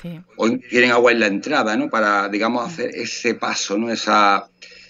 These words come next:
Speaker 2: ese, ese llegar al otro lado, ¿no? Siempre, siempre vamos a encontrar el agua en la mitología como portal, desde luego, ¿no?
Speaker 1: Hmm.
Speaker 2: Creo que es algo muy, muy interesante.
Speaker 1: Muy interesante, ya desarrollaremos más adelante, se nos están juntando <laughs> temas para habbar,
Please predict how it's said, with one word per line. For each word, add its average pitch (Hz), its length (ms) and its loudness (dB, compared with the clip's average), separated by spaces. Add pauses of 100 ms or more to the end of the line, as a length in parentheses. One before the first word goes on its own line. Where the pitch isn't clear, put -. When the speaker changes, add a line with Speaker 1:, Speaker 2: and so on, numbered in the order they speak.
(400)
Speaker 2:
ese, - 320 -2
ese 131 200 -2
llegar 127 240 4
al 120 80 4
otro 113 180 -2
lado, 92 320 -2
¿no? 139 140 -4
Siempre, 131 360 -6
siempre 123 240 0
vamos 123 200 4
a - 20 -2
encontrar 110 320 2
el 107 80 4
agua 101 440 2
en 98 60 -2
la 98 80 0
mitología 101 560 0
como 95 360 0
portal, 95 500 0
desde 90 200 -2
luego, 101 360 4
¿no? - 140 -4 (200)
Speaker 1:
Hmm. 98 120 -10 (300)
Speaker 2:
Creo 104 140 4
que 98 60 4
es 101 100 2
algo 104 180 0
muy, 107 320 0
muy 107 100 4
interesante. 87 640 -2
Speaker 1:
Muy 180 80 -4
interesante, 202 640 -4
ya 175 100 0
desarrollaremos 196 800 -4
más 170 220 -4
adelante, 180 360 -4
se 170 120 -8
nos 143 120 -10
están 175 240 -4
juntando 180 500 2
<laughs> - 0 -
temas 196 380 -2
para 151 240 2
habbar, 151 300 -2